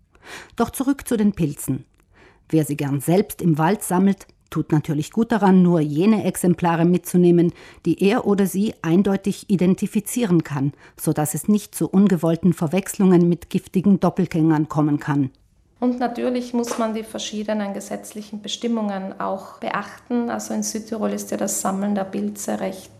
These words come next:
Speaker 2: konsequent und streng geregelt.
Speaker 1: Bevor Wildpilze in den Topf oder in die Pfanne wandern, müssen sie sehr sorgfältig gereinigt werden.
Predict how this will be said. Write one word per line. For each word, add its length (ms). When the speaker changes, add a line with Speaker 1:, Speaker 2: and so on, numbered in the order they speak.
Speaker 2:
konsequent 680
und 120
streng 360
geregelt. 600
Speaker 1:
Bevor 420
Wildpilze 680
in 160
den 200
Topf 340
oder 280
in 180
die 80
Pfanne 400
wandern, 420
müssen 300
sie 200
sehr 300
sorgfältig 680
gereinigt 560
werden. 320